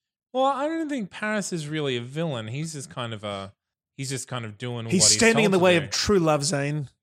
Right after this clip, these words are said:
Speaker 2: He's trying to rip apart
Speaker 1: No,
Speaker 2: her.
Speaker 1: it's the parents that are standing in the way of true love. Paris is just an instrument. Like, he's like, "Oh, you want me to marry and have sex with this fourteen-year-old? Sure, I'll do it."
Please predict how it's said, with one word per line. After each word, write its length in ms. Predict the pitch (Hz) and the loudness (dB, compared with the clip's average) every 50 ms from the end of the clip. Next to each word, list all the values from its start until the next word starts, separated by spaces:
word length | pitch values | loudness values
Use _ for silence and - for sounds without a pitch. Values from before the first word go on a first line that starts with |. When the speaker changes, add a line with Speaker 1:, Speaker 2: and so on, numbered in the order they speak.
| _ _ _ _ | _ _ _ _
Speaker 2:
He's 100 | - - | -8 -6
trying 200 | - - 165 151 | -2 -2 0 0
to 40 | 147 | 2
rip 200 | 147 185 185 180 | 2 2 2 0
apart 360 | 151 - - 160 151 147 143 | -2 -4 -2 0 0 2 2
Speaker 1:
No, 180 | 147 151 160 135 | 2 2 2 0
Speaker 2:
her. 40 | 107 | -2
Speaker 1:
it's 160 | 113 110 - - 131 | -4 -8 -10 -14 -12
the 120 | 131 135 | -10 -8
parents 520 | 135 131 139 180 175 180 190 196 180 160 | -6 -4 0 2 4 4 4 4 2 0
that 100 | - 135 | -2 -2
are 60 | 127 127 | -2 -4
standing 380 | - - 143 131 123 123 117 | -4 -2 -2 -2 -2 -2 -4
in 60 | 113 | -6
the 60 | 113 113 | -4 -4
way 140 | 113 110 | -2 -2
of 80 | 107 107 | -4 -4
true 180 | - - 113 110 | -6 -6 -4 -4
love. 200 | 113 110 - - | -4 -4 -4 -2
Paris 400 | 123 127 131 147 165 165 165 175 | -2 0 0 0 -2 -2 -2 -6
is 100 | 156 139 | -6 -6
just 240 | 147 143 131 - | -6 -8 -8 -8
an 100 | 120 113 | -10 -8
instrument. 480 | 113 120 147 143 - - 104 101 98 95 | -6 -6 -8 -8 -10 -10 -10 -10 -8 -6
Like, 140 | 110 110 110 | -6 -4 -4
he's 160 | 135 143 127 | -4 -2 0
like, 220 | 131 120 113 - - 165 _ _ - - | 0 -2 -2 -2 -8 -18 _ _ -8 -4
"Oh, 80 | 175 | -2
you 160 | 202 151 127 | -2 -2 -2
want 140 | 123 127 139 | -4 -4 -4
me 80 | 147 147 | -4 -4
to 80 | 139 | -4
marry 320 | 127 120 120 127 143 147 143 | -4 -4 -4 -4 -4 -4 -4
and 100 | 127 123 | -4 -6
have 100 | 127 120 | -6 -6
sex 200 | - 135 127 - - | -6 -8 -8 -8 -10
with 100 | 131 127 | -10 -10
this 120 | 120 - | -10 -8
fourteen-year-old? 560 | - 139 135 135 143 143 151 180 226 226 175 | -6 -8 -8 -6 -6 -8 -6 -8 -8 -8 -8
Sure, 300 | - - 214 226 127 - _ _ _ _ _ _ _ | -8 -8 -8 -8 -10 -14 _ _ _ _ _ _ _
I'll 80 | - 156 | -12 -10
do 180 | 143 117 117 170 | -8 -6 -6 -6
it." 180 | 196 - - | -8 -10 -16